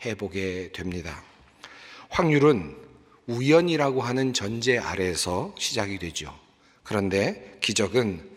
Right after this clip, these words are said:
하나님의 존재를 인정하는 데서 시작이 됩니다. 이것이 확률과 기적의 다른 점이라 할 수 있겠습니다.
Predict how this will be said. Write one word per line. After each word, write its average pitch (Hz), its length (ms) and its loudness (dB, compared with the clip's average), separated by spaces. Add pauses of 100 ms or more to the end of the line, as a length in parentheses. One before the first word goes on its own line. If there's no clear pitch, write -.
(340)
하나님의 170 580 0
존재를 120 580 2
인정하는 127 640 -4
데서 95 500 -6 (220)
시작이 87 840 -4
됩니다. 85 580 -6 (560)
이것이 143 340 4
확률과 135 640 -2
기적의 107 680 -6
다른 123 360 -6
점이라 117 340 -4
할 95 100 -4
수 107 420 -6 (200)
있겠습니다. 90 800 -4